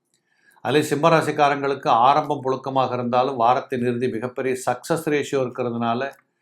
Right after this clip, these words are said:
சொந்த தொழில் செய்யக்கூடியவர்களுக்கு நிறைய லாபங்கள் உண்டு, புது ஆர்டர் கிடைக்கும், புதிய ஆளுங்களோட அறிமுகம் கிடைக்கும். ஆக இப்படி இந்த, இந்த வாரத்தை பொறுத்தளவு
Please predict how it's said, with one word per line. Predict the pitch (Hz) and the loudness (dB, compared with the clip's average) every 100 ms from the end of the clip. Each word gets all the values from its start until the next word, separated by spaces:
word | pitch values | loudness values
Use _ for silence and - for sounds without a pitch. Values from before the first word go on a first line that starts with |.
| _ _ _ - | _ _ _ -6
சொந்த | 143 160 180 | -4 0 2
தொழில் | 175 160 151 | 4 2 2
செய்யக்கூடியவர்களுக்கு | 143 143 143 135 131 120 123 123 139 | 0 0 0 0 0 0 0 -2 -4
நிறைய | 120 117 127 | -4 0 0
லாபங்கள் | 113 110 117 131 120 110 | 2 2 2 -2 -4 -4
உண்டு, | 113 123 | -4 -6
புது | - 123 135 113 | -6 -2 2 2
ஆர்டர் | 113 123 120 117 | 2 0 -4 -8
கிடைக்கும், | 107 - 127 117 | -10 -6 -8 -6
புதிய | 120 131 117 | -4 -2 2
ஆளுங்களோட | 117 127 123 113 104 | 2 0 -2 0 0
அறிமுகம் | 117 135 123 113 | -2 -2 -4 -4
கிடைக்கும். | 110 107 - 120 - _ _ _ _ _ _ _ _ | -6 -8 -10 -12 -14 _ _ _ _ _ _ _ _
ஆக | 135 139 | 2 4
இப்படி | 139 131 160 | 4 2 2
இந்த, | 170 147 135 120 110 | 2 4 4 4 0
இந்த | 120 | 0
வாரத்தை | 127 156 156 143 | 4 4 4 -2
பொறுத்தளவு | 123 127 127 120 123 | -2 -2 0 -2 0